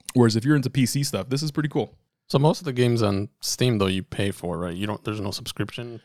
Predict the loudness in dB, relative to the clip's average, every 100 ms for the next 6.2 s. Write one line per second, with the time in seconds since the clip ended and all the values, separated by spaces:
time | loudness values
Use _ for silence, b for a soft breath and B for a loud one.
0 | _ -8 4 6 6 4 2 2 4 2
1 | 0 -2 -2 0 0 -2 -2 2 2 2
2 | 0 -2 0 0 0 -4 -6 -4 -2 0
3 | -2 -2 -2 -2 -2 0 0 0 -4 -4
4 | -6 -4 -4 -6 -8 -8 -6 -4 -6 _
5 | _ _ -4 2 4 2 0 2 2 2
6 | 0